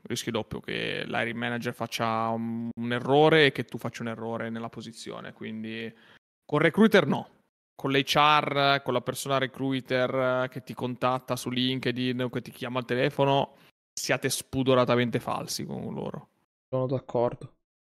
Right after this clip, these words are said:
Speaker 1: Poi una volta che avete il colloquio con la persona, l'hiring manager è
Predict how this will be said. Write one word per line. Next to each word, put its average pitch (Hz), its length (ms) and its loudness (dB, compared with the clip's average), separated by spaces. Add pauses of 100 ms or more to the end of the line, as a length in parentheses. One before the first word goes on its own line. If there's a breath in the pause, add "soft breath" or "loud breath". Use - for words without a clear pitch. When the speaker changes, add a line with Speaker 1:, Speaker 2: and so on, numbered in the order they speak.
Speaker 1:
Poi 151 160 6
una 143 100 6
volta 165 320 6
che 143 380 6
avete 135 320 0
il 127 80 -4
colloquio 139 420 2
con 131 160 0
la 131 80 2
persona, 131 760 2
l'hiring 135 320 2
manager 139 560 0
è 127 260 0